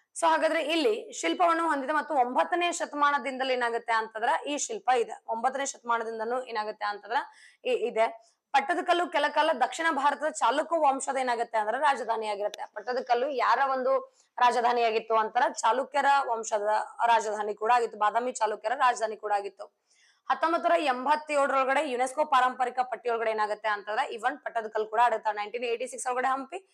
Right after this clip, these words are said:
ನೈನ್ಟೀನ್ ಏಯ್ಟಿ ಸೆವೆನ್ ಒಳಗಡೆ ಯಾವ್ದು ಅಂತಂದ್ರೆ ಈ ಒಂದು ಪಟ್ಟದಕಲ್ಲು ಅಂತ ಹೇಳ್ತೀವಿ. ಇನ್ನ ಚಾಲುಕ್ಯ ವಂಶದ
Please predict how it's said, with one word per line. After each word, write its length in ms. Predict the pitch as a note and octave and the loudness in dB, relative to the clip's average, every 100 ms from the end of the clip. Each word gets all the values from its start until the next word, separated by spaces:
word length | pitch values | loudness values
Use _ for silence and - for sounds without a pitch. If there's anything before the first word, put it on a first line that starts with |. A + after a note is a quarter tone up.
| _ _ | _ _
ನೈನ್ಟೀನ್ 280 | B3+ B3+ C#4+ | -2 -2 -2
ಏಯ್ಟಿ 260 | C#4+ A3+ C#4 | -2 -4 -4
ಸೆವೆನ್ 300 | C4 B3 B3+ | 0 0 2
ಒಳಗಡೆ 240 | A#3+ A#3 | 2 2
ಯಾವ್ದು 280 | A3+ G#3+ G#3 | 2 2 0
ಅಂತಂದ್ರೆ 500 | G#3 G#3 A3 C4+ B3+ | -2 -4 -2 -2 -2
ಈ 40 | |
ಒಂದು 200 | G#3+ A3 | -6 -6
ಪಟ್ಟದಕಲ್ಲು 540 | B3+ A3 G#3+ G3+ G3 G3 | -6 -4 -4 -4 -4 -4
ಅಂತ 180 | F#3+ G#3+ | -4 -2
ಹೇಳ್ತೀವಿ. 460 | B3+ G3+ - G#3+ - _ _ _ _ _ _ _ | 0 -2 -8 -18 -18 _ _ _ _ _ _ _
ಇನ್ನ 160 | C4+ C#4+ | -4 -2
ಚಾಲುಕ್ಯ 500 | D4+ B3 D#4+ - F4+ | 2 4 2 2 2
ವಂಶದ 380 | F4 D#4+ D#4 | 4 2 0